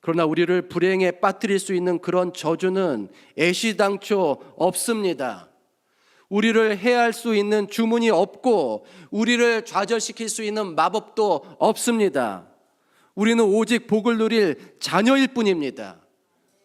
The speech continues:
우리는 하나님의 자녀예요. 여러분, 점 보러 가지 마세요. 점 보러 가서 점괘가 나오면 그게 더 이상한 거예요.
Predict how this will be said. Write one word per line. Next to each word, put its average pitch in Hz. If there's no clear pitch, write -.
우리는 240
하나님의 233
자녀예요. 185
여러분, 233
점 220
보러 254
가지 226
마세요. 190
점 160
보러 202
가서 165
점괘가 165
나오면 143
그게 139
더 117
이상한 117
거예요. -